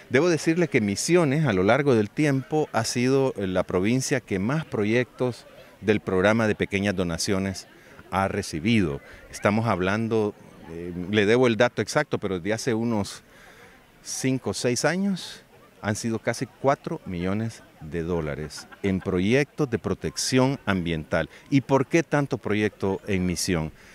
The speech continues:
Porque son buenos proyectos, porque es una provincia que, que sabe que su riqueza,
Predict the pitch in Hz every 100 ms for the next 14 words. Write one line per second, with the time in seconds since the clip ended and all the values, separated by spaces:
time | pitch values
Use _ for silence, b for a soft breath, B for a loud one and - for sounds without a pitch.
0 | B B - - 131 151 147 156 208 170
1 | - 87 80 76 71 82 78 101 101 123
2 | 147 147 - - - 107 101 131 147 151
3 | - 104 - - 107 - 160 160 120 131
4 | - B B B - 110 98 113 101 104
5 | - 160 165 - 104 117